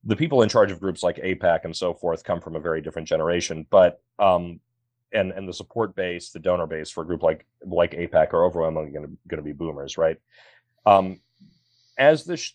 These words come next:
generational cohort replacement occurs, I think that just as Israel's geopolitical reliance on the United States is, is going to, to become less and less certain, um, its ability to rely on a coherent, um,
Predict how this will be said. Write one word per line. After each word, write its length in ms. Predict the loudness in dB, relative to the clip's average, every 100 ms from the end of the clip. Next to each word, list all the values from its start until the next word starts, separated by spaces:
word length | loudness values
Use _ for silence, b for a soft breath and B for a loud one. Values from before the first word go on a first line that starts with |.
| -8
generational 840 | -2 0 2 0 -2 -2 -2 -4 -4
cohort 380 | -2 -2 -4 -6
replacement 480 | -6 -6 -6 -8
occurs, 640 | -10 -2 2 2 0 -4 -2
I 120 | -2 -2
think 320 | -6 -10 0
that 340 | 6 6 4 _ -10
just 380 | -2 -2 -2
as 360 | 2 2 2 -2
Israel's 520 | -12 -12 -6 -2 -2 -2
geopolitical 920 | -2 -2 0 0 0 0 0 0 -2
reliance 460 | 0 0 -2 -8
on 80 | -12
the 60 | -8
United 300 | -6 -6 -4
States 420 | -2 -2 -4 -12
is, 300 | -10 -10 -10 -4
is 180 | -4 2
going 260 | 2 4
to, 220 | 2 0 -4 _
to 320 | -2 -2 -4 _
become 240 | -2 -2 4
less 240 | 4 2
and 80 | -2
less 260 | -2 -2
certain, 380 | -2 -2 -2 -14 b b b b 4
um, 340 | 6 6 2 -6 -6
its 160 | -2
ability 440 | 0 2 4 4 2
to 120 | 0
rely 480 | 0 2 4 4 2
on 360 | 0 -2 -4 -12
a 80 | -4
coherent, 760 | -4 -2 0 4 4 2 -4 -18 -4
um, 580 | 2 4 2 -6 -14